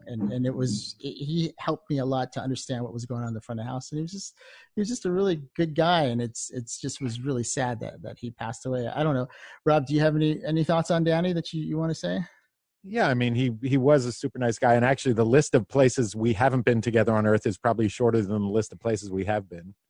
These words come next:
Speaker 1: <laughs> That's
Speaker 2: Yeah.
Speaker 1: probably true.
Speaker 2: Everywhere together.
Speaker 1: And
Speaker 2: Um, and I was just gonna say, and he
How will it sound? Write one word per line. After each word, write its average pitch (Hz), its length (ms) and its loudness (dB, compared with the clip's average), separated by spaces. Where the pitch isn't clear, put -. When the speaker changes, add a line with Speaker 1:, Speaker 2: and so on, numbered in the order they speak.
Speaker 1:
<laughs> - 380 -20
That's 127 180 -4
Speaker 2:
Yeah. 139 60 -2
Speaker 1:
probably 135 240 0
true. 123 300 -6
Speaker 2:
Everywhere 127 500 6
together. 92 440 -6
Speaker 1:
And 110 180 6
Speaker 2:
Um, 110 120 2
and 127 200 -14
I 151 80 0
was 143 100 2
just 160 140 0
gonna 160 140 2
say, 190 200 6
and 147 140 4
he 160 680 6